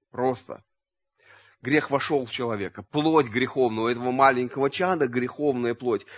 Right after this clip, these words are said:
Никто не учит своих детей желать запретного плода. Нет. А, или пытаться тайно приступить, а, запрещение папы или мамы. Никто не учит своих детей.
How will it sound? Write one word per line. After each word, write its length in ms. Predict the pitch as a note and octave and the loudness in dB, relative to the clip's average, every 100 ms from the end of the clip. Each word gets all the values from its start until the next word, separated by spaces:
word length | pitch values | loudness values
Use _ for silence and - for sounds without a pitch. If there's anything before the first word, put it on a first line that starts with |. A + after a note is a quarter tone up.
| - | -4
Никто 380 | D3 C#3+ E3 F3 | -4 0 2 4
не 140 | D#3+ | 4
учит 420 | D3+ E3 D#3 C3+ | 2 -2 -6 -10
своих 500 | - C3 B2+ C3 A2+ | -6 -2 -2 -2 -6
детей 540 | A2+ A#2+ D3+ D#3 D3+ - - | -10 -6 0 2 2 -2 -10
желать 560 | A#2 C3 C#3+ C3+ D3+ - - | -2 2 4 6 6 2 -6
запретного 640 | C#3 C#3 D3 D3 C3 C3 | 0 0 2 0 0 -4
плода. 480 | B2+ C#3 C3 G#2 F2 - - | -2 0 2 2 -4 -12 -20
Нет. 640 | - A#2 C3+ E3+ C#3+ - _ - - - | -20 -8 0 4 4 2 _ -20 -20 -6
А, 280 | - A#2 B2 | 4 8 8
или 340 | C3+ C3+ C3+ _ _ | 6 2 -2 _ _
пытаться 520 | - D#3 E3 F3 - D#3+ | -6 0 4 2 2 0
тайно 440 | - E3+ F#3 E3+ | 6 6 6 2
приступить, 800 | D#3 D#3 C#3+ D#3 - F#3 F3+ - - - | 4 2 2 -4 -2 -4 -4 -10 -20 -16
а, 680 | - C3 C3+ C3+ C3+ C3+ C3 | 4 8 10 10 10 8 6
запрещение 760 | - D#3+ D#3 D3+ - F3 E3 D3 | 2 0 2 2 4 2 2 2
папы 380 | C#3+ D3 D3 D3 | 6 4 4 2
или 120 | C#3+ | 2
мамы. 380 | D3 C3+ A#2 E2 | 4 4 4 -2
Никто 460 | C3+ E3+ C#3+ F#3 | -4 -4 2 4
не 100 | D#3+ | 4
учит 320 | D#3 D3 B2 G#2+ | 4 0 -4 -2
своих 220 | B2+ A2+ | -2 -2
детей. 360 | A2+ A2+ F#2+ | -4 -4 -4